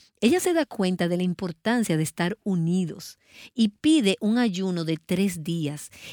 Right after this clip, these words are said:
Y hay un sentido de urgencia. Tiempos drásticos requieren medidas drásticas. Nada es más importante en este momento.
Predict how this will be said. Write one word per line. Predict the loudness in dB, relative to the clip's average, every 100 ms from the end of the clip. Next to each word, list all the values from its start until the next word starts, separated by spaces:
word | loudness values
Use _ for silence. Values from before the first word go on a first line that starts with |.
| 2
Y | 4
hay | 4
un | 2
sentido | 2 2 2 0 -2
de | 0 -2
urgencia. | -2 -8 -2 0 0 -4 -8 -16 -18 _ _ _ _
Tiempos | 2 2 2 -2 0
drásticos | 2 4 2 -2 -8 -8 -6
requieren | -6 -2 2 2 2 0
medidas | -2 0 0 0 -2 -4
drásticas. | -2 0 0 -4 -14 -14 -16 -20 _ _ _ _ _
Nada | 4 6 8 6 4 4
es | 2
más | 2 2
importante | 0 0 -2 0 2 2
en | 0
este | 0 -2
momento. | 0 0 -2 -4 -12